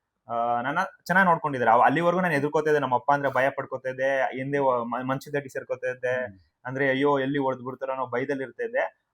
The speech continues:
Speaker 1: ಒಂಬತ್ತು ವರ್ಷ ಆದ್ಮೇಲೆ ನಂಗೆ ಯಾವಾಗ ಬುದ್ಧಿ ಬಂತೋ ಅವಾಗ, ಅವಾಗ್ಲಿಂದ ನಮ್ಮಪ್ಪ ಚೇಂಜ್ ಆಗ್ಬಿಟ್ರು. ಆ, ನನ್ನ ತುಂಬಾ ಇಷ್ಟಪಡ್ತಾರೆ.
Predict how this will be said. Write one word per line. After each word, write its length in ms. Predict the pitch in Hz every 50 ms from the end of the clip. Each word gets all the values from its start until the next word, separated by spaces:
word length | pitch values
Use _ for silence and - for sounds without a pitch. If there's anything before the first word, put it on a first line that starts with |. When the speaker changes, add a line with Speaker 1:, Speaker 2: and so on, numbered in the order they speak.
| -
Speaker 1:
ಒಂಬತ್ತು 360 | - 139 151 156 190 190 190 180
ವರ್ಷ 140 | 165 -
ಆದ್ಮೇಲೆ 320 | 190 185 180 170 175 180 180
ನಂಗೆ 160 | 170 160 147
ಯಾವಾಗ 200 | 139 147 165 165
ಬುದ್ಧಿ 360 | 151 135 139 139 135 151 165
ಬಂತೋ 440 | 151 147 147 147 143 - 185 196 208
ಅವಾಗ, 460 | 196 - - 123 131 147 160 165 170
ಅವಾಗ್ಲಿಂದ 720 | 180 180 - - 120 127 147 160 160 160 160 156 156 160 180 196 208 226 247 - - - _ _ -
ನಮ್ಮಪ್ಪ 320 | 139 139 135 131 - - 160 156 143 135 127 117 110 104 95 _ _ - _ _ _ _ -
ಚೇಂಜ್ 180 | 175 180 175
ಆಗ್ಬಿಟ್ರು. 600 | 170 151 139 123 123 117 131 160 202 - - _ _ _ _ _ _ 127
ಆ, 80 | 131 139 135 139 139 135 135 131 120 113 101 - - - 107 110 110 117 127
ನನ್ನ 200 | 147 151 160 170
ತುಂಬಾ 280 | 170 165 170 165 165 165
ಇಷ್ಟಪಡ್ತಾರೆ. 720 | 151 151 - 151 147 - 123 117 120 117 123 156 202 -